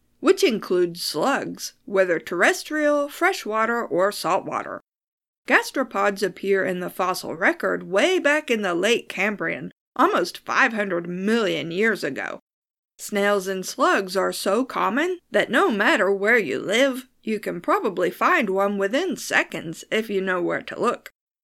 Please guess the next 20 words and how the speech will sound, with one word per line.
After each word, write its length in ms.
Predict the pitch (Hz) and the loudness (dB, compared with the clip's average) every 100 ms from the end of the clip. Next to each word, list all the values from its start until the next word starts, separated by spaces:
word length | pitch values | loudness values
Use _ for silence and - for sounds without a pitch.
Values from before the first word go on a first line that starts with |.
| _ _ _ | _ _ _
Snails 480 | - 240 339 480 403 | -8 0 2 2 0
have 280 | 269 254 208 | -2 -4 -4
shells, 580 | - 175 214 117 - - | -2 0 2 0 -8 -10
while 220 | 180 185 | -6 -6
slugs 600 | - 254 349 214 180 175 | -6 0 0 0 -4 -4
don't. 360 | 190 254 208 - _ _ _ | 0 0 -2 -12 _ _ _
But 140 | - 202 | -2 2
there's 200 | 220 196 | 2 0
a 80 | 175 | -4
third 460 | _ 370 453 381 | _ 0 2 2
type 260 | 269 208 202 | 0 -4 -2
of 160 | 185 | -4
gastropod 760 | 175 180 165 - 214 262 269 233 | -4 -4 -4 -6 -4 0 0 0
called 320 | - 185 185 | -6 -6 -4
a 100 | 175 | -4
semi-slug. 1120 | - - 220 269 196 156 - - 151 127 135 - _ _ _ _ | -6 -2 2 4 4 2 -4 -6 -6 -6 -12 -18 _ _ _ _
It 240 | - 427 - | -2 -2 -2
has 260 | 190 175 | -6 -6
a 100 | 143 | -8
shell, 440 | - - 320 349 | -6 2 4 4